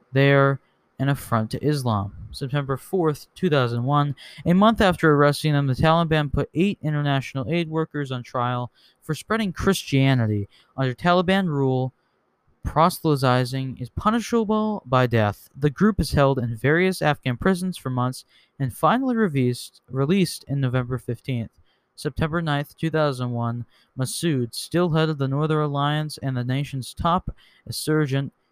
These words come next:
is killed by assassins posing as journalists. September eleventh, two thousand one,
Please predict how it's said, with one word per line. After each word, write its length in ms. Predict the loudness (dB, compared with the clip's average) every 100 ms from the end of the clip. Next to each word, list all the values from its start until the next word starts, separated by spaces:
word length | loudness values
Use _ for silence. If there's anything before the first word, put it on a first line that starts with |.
| -10
is 140 | -10
killed 460 | -8 2 4 4 2
by 140 | 2
assassins 680 | 2 0 -2 -2 -4 -8 -10
posing 560 | 0 0 2 -2 -8 -8
as 140 | -10
journalists. 640 | -8 -8 -6 -8 -12 -16 _ _ _ _ _
September 460 | -8 -2 0 2
eleventh, 440 | 2 2 2 0 -2
two 140 | 0
thousand 380 | 4 2 2 0
one, 320 | 0 0 -4